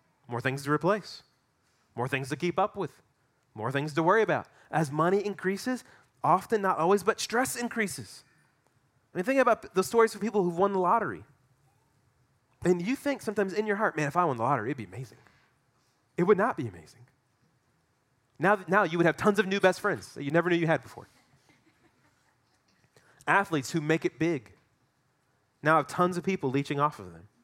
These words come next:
This is why Solomon says in Proverbs fourteen twenty, "The poor is disliked even by his neighbor, but the rich has many friends." People take advantage of rich people. So when, if you have friends back in college when you were dirt poor and you're still friends,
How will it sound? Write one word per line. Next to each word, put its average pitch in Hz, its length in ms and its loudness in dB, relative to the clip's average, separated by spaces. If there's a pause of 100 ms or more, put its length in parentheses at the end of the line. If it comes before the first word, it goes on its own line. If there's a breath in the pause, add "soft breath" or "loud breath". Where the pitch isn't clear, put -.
(680 soft breath)
This 151 100 -4
is 180 60 -2
why 170 140 6
Solomon 156 360 4
says 131 220 0
in 131 40 -6
Proverbs 139 380 0
fourteen 151 380 -6
twenty, 156 340 -2 (280 loud breath)
"The 135 100 0
poor 170 360 4
is 160 140 0
disliked 147 460 -2
even 147 200 -6
by 139 160 0
his 113 160 -4
neighbor, 113 340 -4 (180 soft breath)
but 107 120 -10
the 104 120 -8
rich 123 280 -4
has 87 200 -14
many 90 260 -18
friends." - 440 -20 (1400)
People 202 160 -2
take 220 120 4
advantage 165 460 0
of 110 100 -4
rich 101 180 -14
people. - 360 -20 (800)
So 151 160 0
when, 156 300 0
if 156 200 -8
you 226 80 0
have 202 80 4
friends 190 520 0 (520)
back 143 160 2
in 143 80 -6
college 160 340 4
when 147 140 -4
you 147 60 -4
were 135 100 0
dirt 151 220 -2
poor 175 160 0
and 143 60 -2
you're 151 100 -2
still 160 180 -2
friends, 170 340 -2